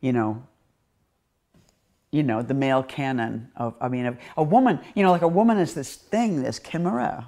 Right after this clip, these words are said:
this thing that's changing all the time, is like the avant-garde symbol, the naked woman playing chess with Marcel Duchamp,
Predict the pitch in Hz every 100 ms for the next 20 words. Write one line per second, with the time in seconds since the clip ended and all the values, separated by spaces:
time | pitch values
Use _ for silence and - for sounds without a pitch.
0 | - 135 - 180 180 120 - - 170 208
1 | 180 131 120 98 85 - 113 - - 127
2 | - 117 - - 151 147 151 139 123 120
3 | - 185 147 120 - - - 127 156 156
4 | 139 151 151 135 - 120 117 117 - 139
5 | 135 117 135 127 120 127 123 120 - 147
6 | 147 -